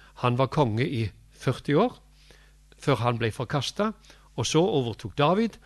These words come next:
og så får vi da Salomo, de tre kongene som styrte over hele landet. Men Ruth levde altså før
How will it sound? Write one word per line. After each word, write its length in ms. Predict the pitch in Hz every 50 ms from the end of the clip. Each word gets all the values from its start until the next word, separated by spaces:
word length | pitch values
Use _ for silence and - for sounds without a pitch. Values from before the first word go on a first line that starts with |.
| - - - - - _ -
og 120 | - 120
så 180 | - - 143 143 156 143 127 - - - - -
får 180 | - 147 123
vi 100 | 107 120 120
da 80 | 123 107
Salomo, 500 | - - 113 104 95 92 95 101 107 117
de 140 | 117 123
tre 240 | 113 - - 127 120 113
kongene 460 | - 143 120 107 107 113 123 175 220 220 - - - - - -
som 220 | - - 143 123
styrte 420 | 104 - - - 123 101 - - 117
over 140 | 104 110 107
hele 240 | 123 110 101 107 107
landet. 300 | 104 101 101 101 120 - - - - - - - - - - - -
Men 160 | 151 139 123
Ruth 260 | 123 180 180 - -
levde 280 | 180 165 135 117 117 147
altså 200 | 135 - - 175
før 560 | - - - - 185 220 180 117 - -